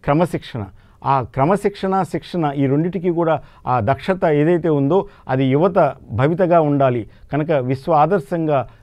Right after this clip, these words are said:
జ-, మన జాతి నిలవాలంటే ఆ యువత ముఖ్య-, ముందుగా జాగృతం అవ్వాలి. కనుక మన విలువల్ని వెలుగులుగా వెలిగించి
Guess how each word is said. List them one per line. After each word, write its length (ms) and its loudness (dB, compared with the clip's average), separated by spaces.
జ-, 180 -2
మన 340 -2
జాతి 340 0
నిలవాలంటే 800 0
ఆ 100 -2
యువత 420 0
ముఖ్య-, 380 -4
ముందుగా 460 0
జాగృతం 500 0
అవ్వాలి. 400 -4
కనుక 180 -2
మన 240 2
విలువల్ని 560 4
వెలుగులుగా 540 6
వెలిగించి 600 0